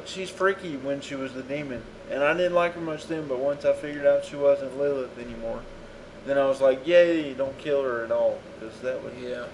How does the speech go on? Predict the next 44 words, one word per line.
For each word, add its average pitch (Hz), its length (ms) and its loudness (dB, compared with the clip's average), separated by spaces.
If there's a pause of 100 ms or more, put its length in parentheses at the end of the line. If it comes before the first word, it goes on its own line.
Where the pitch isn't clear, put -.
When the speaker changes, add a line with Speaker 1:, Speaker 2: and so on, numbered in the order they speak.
(120)
Speaker 1:
even 202 280 2
if 175 160 -2
she 180 80 -6
would 180 180 4
have 156 80 0
been 139 200 -2
Lilith, 127 340 -2
like 127 240 -6
you 131 80 -14
said, 131 280 0
that 131 140 0
would 131 140 -8
have 110 240 -10
been 113 160 -10 (220)
terrible. 120 400 -4 (840)
If - 40 -18 (180)
you 127 60 0
kill 120 100 -2
a 113 80 0
little 110 240 -4
girl, 113 280 -4 (720)
who 127 80 -12
does 120 260 -6
that? 104 200 -6 (440)
Speaker 2:
I 175 120 4
agree. - 280 -4 (340)
Speaker 1:
But, 110 160 0
uh, 113 200 8 (840)
so 127 460 10 (220)
Lilith 165 540 4
is 139 220 -4
not 160 280 2
in 147 200 -4
the, 127 200 -2 (800)
not 143 200 6
in 135 160 -2
the 131 60 -4
little 127 220 -4
girl. 123 380 0 (840)
So 127 140 -2
then 170 180 -2
they 165 120 -2
go 143 240 4
and 131 120 -6